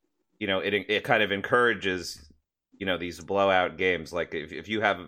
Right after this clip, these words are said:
you know, if you're a decent player and you blow out your first two opponents and, and you go two and oh with, like, you know, ten extra glory on them, then you, you know,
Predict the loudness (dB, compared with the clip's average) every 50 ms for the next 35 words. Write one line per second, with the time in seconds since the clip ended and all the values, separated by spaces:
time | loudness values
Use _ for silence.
0 | -18 -12 -8 -4 -2 -2 -2 -2 0 2 2 4 2 2 0 -2 -4 -2 -2 -4
1 | -6 -2 0 2 2 2 2 0 -2 -8 _ _ _ _ _ _ _ _ _ _
2 | _ _ _ _ _ _ _ _ _ _ _ _ _ -2 -2 0 -2 -4 -2 2
3 | 4 4 6 6 6 4 4 4 2 2 2 4 2 2 2 0 0 0 0 2
4 | 2 2 2 2 2 0 -4 -6 -6 -6 -6 -6 -8 -12 -10 -8 -8 -6 -4 -2
5 | -2 -2 -2 0 0 2 4 4 4 4 4 4 4 2 0 0 0 0 0 0
6 | 0 0 -4 _ _ _ -10 -6 -4 -4 -2 0 2 4 4 4 2 0 0 -4
7 | -4 0 2 2 4 4 4 4 2 0 -2 -4 -6 -8 -10 -12 -14 _ _ _
8 | _ _ _ _ _ _ _ _ _ _ _ _ _ _ _ _ _ _ _ 0
9 | 0 0 0 0 -2 -2 -2 -2 -4 -4 -4 -2 0 2 2 0